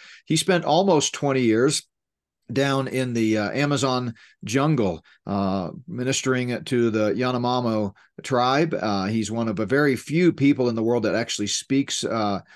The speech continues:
that language, and, uh, he's got some fascinating stories to tell from his time down there. I think two of his kids were born down there. Just a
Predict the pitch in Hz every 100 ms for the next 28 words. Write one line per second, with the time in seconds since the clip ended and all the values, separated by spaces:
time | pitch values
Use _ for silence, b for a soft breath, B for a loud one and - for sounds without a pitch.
0 | b b - 123 117 120 143 151 165 160
1 | - 110 107 104 101 101 117 123 131 120
2 | - 98 - - 147 151 - 123 117 113
3 | 113 110 - 123 120 113 110 - - -
4 | 117 117 117 B B B - 120 104 98
5 | - 117 117 107 117 117 113 117 110 110
6 | - 135 107 98 127 113 107 98 113 117
7 | 117 110 110 110 117 170 - 107